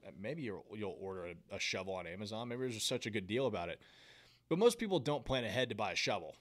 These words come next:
<laughs> right? It's, it, I mean, it, at least if you're, if you're me, maybe I'm the only one that just says, "Oh, I need a shovel today. I'm gonna go get a shovel." Um,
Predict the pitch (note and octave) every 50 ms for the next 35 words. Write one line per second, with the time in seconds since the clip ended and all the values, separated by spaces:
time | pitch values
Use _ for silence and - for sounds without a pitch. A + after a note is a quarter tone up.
0 | - _ _ _ - - G#2+ A#2+ A#2+ A#2+ B2+ B2 A#2+ - A#2 A2+ G#2 - - -
1 | - B2 E2+ - - A2 A2 A2 G#2 G2 F#2+ F#2+ - - - - _ _ - A2+
2 | A#2 A#2 G#2+ - - - F#2+ F#2 - - G2+ F#2+ F#2 F2 - - - - - -
3 | G2+ - G2 F2+ F2+ F#2+ F2+ E2+ E2+ - - - - - _ - B2+ C#3 D3+ D3
4 | D3 D3 C#3+ C#3 C3 B2+ B2 A#2+ A#2+ A#2+ A#2+ A#2 A2+ A2 G#2 G#2 G#2+ G2+ F#2+ -
5 | - - - - - G#2+ G#2 G2+ G#2 G#2 G#2 G2+ G2 G2+ A2 G#2+ G2 F#2 - -
6 | A#2+ G#2+ G2+ F#2 F2+ - G#2 G2+ F#2+ G2 G2 F#2 F#2+ F#2 F#2 F#2 F#2 E2+ - -
7 | A2+ A2 G#2 F2 E2 E2+ - - - - - - - - - - A#2 A2+ A2 A2
8 | G#2+ G#2 G2+ F#2+